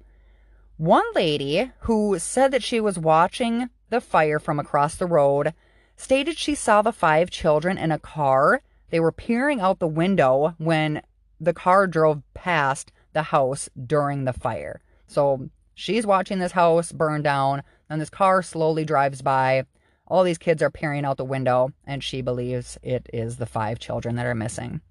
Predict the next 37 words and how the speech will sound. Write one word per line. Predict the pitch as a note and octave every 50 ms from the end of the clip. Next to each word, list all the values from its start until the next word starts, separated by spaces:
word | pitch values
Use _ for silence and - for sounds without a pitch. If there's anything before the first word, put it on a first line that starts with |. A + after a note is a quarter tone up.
| _ _ _ _ _ _ _ _ _ _ _ _ _ _ _ _ - - _ -
Well, | E3+ E3 D#3
another | F3+ G#3 D#4 A4 B4 G4+
woman | A#3 D#3+ C#3 C3+ C#3 D#3+
who | F#3+ E3 E3
worked | D3 D3+ D3 D3 -
at | A2+ C3+ C#3 C#3
a, | C3+ C3+ C3+ C3+ D3+ - _ _ _ _ _ _
as | - F3 E3+
a | E3+
waitress | C#3 C#3 C#3+ - - - F3 D3+ -
in | D3+ C#3
a | C3+
cafe | C3+ - D#3+ C3 C3+ - - G#3 G3+ F3+ F3+ F3+ G3+ - _ _ _ _ _ _ _ _
claims | - A#3+ A#3 B3 C4 D4 -
she | - D#4+ D4
served | C#4+ - - - - F3 F#3+ G3+ G#3 E3
the | D#3 D3+
five | - - C#3 C#3 C#3 C3+
children | - - D3 C#3 C#3 C#3+ C#3+ D3
on | - C#3+ C#3+ C3+
Christmas | B2+ - - C#3 C3 - - D3+ D3 D#3+ -
morning. | F3+ G3 A3 C4 D4 A3 B2 - - - - _ _ _ _ _ _ _ _ _ _ _ _ _ _ _ _ _ _ _ _
She | - C4 B3
said | - C4+ C4+ C#4+
they | E4+ F4
were | F4+ F#4 E4+
there | A#3 G#3+ G#3 G3+
with | G3+ G3+ - -
two | - - G#3 A3
adults | A3 G3+ C#3 C3+ C#3+ C#3+ - - -
whose | - F#3 E3+ D#3+ D#3+
identities | C#3+ C#3+ C#3 C3+ C3+ C#3 C3+ D3 C#3+ D3 -
couldn't | - - C#3+ - C3
be | C#3 -
confirmed, | - C#3+ C3 - D3 C#3 C3+ C3+ C3+
of | C3 B2+
course. | - - C3+ C3+ C3+ C3 C3 - - -